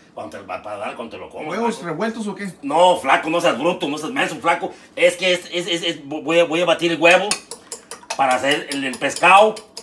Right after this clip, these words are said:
Speaker 1: lo, lo voy a hacer empanizado.
Speaker 2: ¿Huevo con pescado?
Speaker 1: No, se empa-, empanizado, se, se baña en, en el huevo, no seas bruto, está algo flaco. Flaco, flaco,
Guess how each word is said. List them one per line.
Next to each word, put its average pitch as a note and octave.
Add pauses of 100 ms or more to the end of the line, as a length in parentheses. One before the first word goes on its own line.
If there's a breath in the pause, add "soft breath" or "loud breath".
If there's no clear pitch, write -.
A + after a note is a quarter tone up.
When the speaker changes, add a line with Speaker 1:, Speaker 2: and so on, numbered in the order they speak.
Speaker 1:
lo, B2
lo B2
voy C#3
a -
hacer D3+
empanizado. C3+ (480)
Speaker 2:
¿Huevo F3+
con E3+
pescado? F3 (840)
Speaker 1:
No, D3+
se E3
empa-, B2+
empanizado, D3
se, C3
se C3+
baña F3
en, E3
en C3+
el B2
huevo, F3
no D#3+
seas D#3
bruto, F3
está D3+
algo D#3
flaco. F3 (220 loud breath)
Flaco, G#3+
flaco, B3